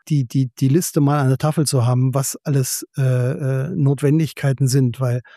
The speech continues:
sag mal, die wenigsten haben, haben wirklich einen, einen Rechtsanwalt, der ständig da ist oder einen echten Steuerberater, der auch berät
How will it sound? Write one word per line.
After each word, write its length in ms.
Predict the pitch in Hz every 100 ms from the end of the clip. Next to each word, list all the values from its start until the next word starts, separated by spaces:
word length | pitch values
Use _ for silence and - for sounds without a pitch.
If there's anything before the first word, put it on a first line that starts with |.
| - - _ _ -
sag 140 | 139
mal, 180 | 135 127
die 140 | 123
wenigsten 520 | 131 160 170 - 147 139
haben, 340 | 139 139 143 -
haben 280 | 131 135 131
wirklich 320 | 139 135 123
einen, 320 | 127 127 123
einen 120 | 127
Rechtsanwalt, 540 | 143 156 156 147 139 143
der 120 | 131
ständig 340 | - 147 143
da 240 | 156 156 156
ist 120 | -
oder 160 | 131
einen 420 | 127 123 123 127 - _ _ _ -
echten 460 | 156 139 - - 127
Steuerberater, 720 | - 151 160 156 143 143 135
der 120 | 151
auch 100 | -
berät 420 | - 127 160 -